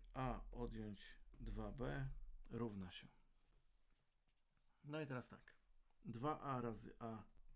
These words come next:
to dwa a kwadrat. Dwa a razy minus dwa B to jest minus cztery A B. Dwa razy minus dwa to minus cztery.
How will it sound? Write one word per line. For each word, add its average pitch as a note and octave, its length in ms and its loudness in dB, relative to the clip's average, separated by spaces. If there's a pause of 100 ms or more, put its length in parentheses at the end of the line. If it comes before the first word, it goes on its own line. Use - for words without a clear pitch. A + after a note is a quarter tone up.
(240)
to - 140 -4
dwa A2+ 460 0
a G#2+ 40 -4
kwadrat. G#2+ 800 -4 (960)
Dwa G#2 360 0
a C3 200 4
razy A2 260 0
minus G#2+ 380 0
dwa G2+ 220 -4
B G#2 220 -2
to - 140 -6
jest F#2 300 -4
minus A2 420 -2
cztery G2+ 440 -6
A G2+ 140 -8
B. G#2 340 -2 (380)
Dwa A2 200 0
razy G#2 200 -2
minus G2 280 -2
dwa G2+ 140 -4
to G2 120 -8
minus G2 240 -2
cztery. A2+ 560 -4